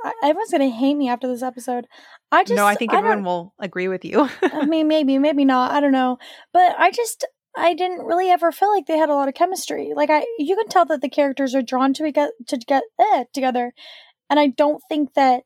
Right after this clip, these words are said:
Speaker 1: they're bad actors or anything like that, but I never really watched this and thought, like, "Wow, those characters have chemistry."
Speaker 2: I feel like Paige Moss is trying too hard with the whole animalistic movements.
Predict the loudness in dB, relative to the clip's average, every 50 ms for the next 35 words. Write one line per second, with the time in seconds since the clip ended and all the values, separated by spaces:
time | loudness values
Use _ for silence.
0 | _ -2 0 0 2 4 2 2 4 4 2 2 0 -2 -4 -2 0 0 0 0
1 | 0 0 -2 0 -2 -2 -2 -2 -2 0 0 0 0 2 2 0 2 2 2 2
2 | 2 4 4 4 2 2 2 2 2 2 0 0 0 2 2 0 0 -2 -8 -8
3 | -4 -2 -2 0 0 -2 -2 -4 -8 -8 -6 -4 -4 -2 -2 -4 -6 -8 -8 -6
4 | -4 -4 -4 -4 -6 -8 -8 -6 -6 -6 -6 -6 -6 -6 -6 -6 -8 -10 -10 -10
5 | -10 -10 -10 -10 -12 _ _ _ _ _ _ _ _ _ -20 -20 _ _ _ _
6 | _ -6 -4 -4 -6 _ -2 0 0 2 2 2 2 2 2 2 2 2 2 2
7 | 2 0 -2 -6 -14 -18 -16 -16 -16 -16 -18 -20 _ _ _ -8 -4 0 0 0
8 | 0 -2 -2 0 0 0 0 -2 -6 -8 -8 -10 -10 _ -6 -4 -4 -4 -8 -10
9 | -14 -14 -10 -4 0 2 2 2 2 0 -2 -4 -4 -6 -8 -10 -10 -10 -6 -4
10 | -4 -4 -4 -4 -2 0 -2 0 -2 -4 -8 -6 -8 -6 -4 -4 -4 -4 -6 -6
11 | -4 -4 -4 -4 -4 -6 -6 -6 -8 -8 -10 -10 -8 -8 -6 -6 -6 -8 -8 _
12 | -10 -10 -8 -8 -10 -12 -12